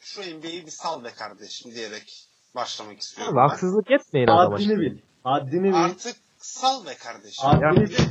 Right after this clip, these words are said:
Speaker 2: tamam, Fırat
Speaker 1: Bir
Speaker 2: da
Speaker 1: daha
Speaker 2: ağır
Speaker 1: geçen
Speaker 2: girdi.
Speaker 3: Bak, ama
Speaker 1: Bir
Speaker 3: ben o
Speaker 1: daha
Speaker 3: kadar
Speaker 1: geçen
Speaker 3: demedim.
Speaker 1: Bir de, ama, ama abi şöyle bir şey var. Daha geçen gün,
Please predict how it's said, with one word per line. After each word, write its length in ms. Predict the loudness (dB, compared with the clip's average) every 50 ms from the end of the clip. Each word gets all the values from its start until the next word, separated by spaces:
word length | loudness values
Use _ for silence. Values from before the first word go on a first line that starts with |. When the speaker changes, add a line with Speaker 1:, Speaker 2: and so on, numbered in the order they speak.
| 0 -2 0 2
Speaker 2:
tamam, 240 | 4 4 4 4 2 2 4
Fırat 220 | 8 8 8 8
Speaker 1:
Bir 20 | 6
Speaker 2:
da 20 | 4
Speaker 1:
daha 140 | 6 8 8
Speaker 2:
ağır 140 | 8 8
Speaker 1:
geçen 240 | 6 4 0 -2 -2
Speaker 2:
girdi. 260 | 0 0 0 0 0 -4 _ _ _ _ _ _ _ _ -4
Speaker 3:
Bak, 220 | -4 -4 -6 -8 -6
ama 140 | -4 0 2
Speaker 1:
Bir 60 | 6
Speaker 3:
ben 40 | 6
o 40 | 6
Speaker 1:
daha 120 | 6 6
Speaker 3:
kadar 180 | 4 2 2 2
Speaker 1:
geçen 260 | 0 0 0 0 0
Speaker 3:
demedim. 200 | 0 -2 -4 -8 _ _ _ _ _ _ _ _ _ _ _ _
Speaker 1:
Bir 100 | -12 -10
de, 40 | -10 -10 -12 -16 _ _ _ _ -8
ama, 320 | -6 -4 -2 -2 -4 -4 -8 _ _ _ _ _ _ _ -16
ama 140 | -14 -12 -10 -10 -10
abi 80 | -10 -10
şöyle 320 | -10 -10 -10 -10 -12 -12
bir 40 | -14
şey 240 | -14 -14 -14 -12 -12
var. 120 | -12 -14 -14 _ _ _ _ -12
Daha 180 | -10 -8 -8 -8
geçen 500 | -8 -8 -10 -8 -8 -8 -8 -8 -8 -8 -8
gün, 280 | -10 -10 -12 -14 -20